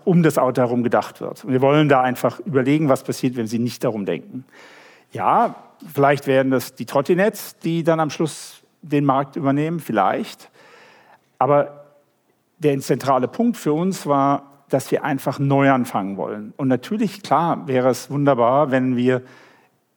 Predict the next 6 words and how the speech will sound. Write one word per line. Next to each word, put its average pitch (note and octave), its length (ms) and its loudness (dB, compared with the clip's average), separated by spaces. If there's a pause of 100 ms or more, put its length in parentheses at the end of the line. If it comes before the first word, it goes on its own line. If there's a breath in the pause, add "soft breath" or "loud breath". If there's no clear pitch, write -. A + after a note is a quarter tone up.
(580)
die C3+ 160 -8
kleinere D3 540 2
Fahrzeuge B2+ 880 2
wieder A#2 260 2 (320)
forcieren B2+ 640 0
könnten. A#2 460 -8